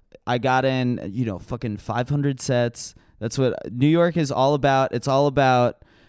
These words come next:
New York is all about trying a joke, in Brooklyn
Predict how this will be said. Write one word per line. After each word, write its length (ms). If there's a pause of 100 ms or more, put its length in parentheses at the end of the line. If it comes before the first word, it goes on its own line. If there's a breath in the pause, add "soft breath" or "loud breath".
(120 soft breath)
New 120
York 260
is 120
all 220
about 480 (480 soft breath)
trying 540
a 140
joke, 480 (340)
in 180
Brooklyn 720